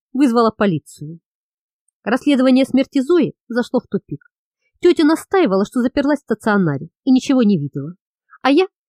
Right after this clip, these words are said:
по официальной версии, сразу потерял сознание. Доказать обратное никто не смог. Прицепиться было не к чему. Но нервы нам мотали долго. В итоге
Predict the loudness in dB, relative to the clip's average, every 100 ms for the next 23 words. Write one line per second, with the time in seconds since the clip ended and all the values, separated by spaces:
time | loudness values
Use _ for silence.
0 | _ -4 -2 0 0 2 4 2 0 -2
1 | -4 -2 -2 -2 -4 -4 -4 -2 -2 -2
2 | -2 -6 -10 -16 _ _ _ _ _ -6
3 | -2 0 0 -2 -2 -2 -2 -2 -2 -2
4 | 0 0 -2 -8 -8 _ _ _ _ 0
5 | 0 0 -6 -4 -2 0 2 0 -2 -12
6 | -18 -18 _ _ _ 0 4 4 2 0
7 | 0 0 -2 -4 -2 -2 -4 -4 -16 -20
8 | _ _ _ _ -6 -2 0 -2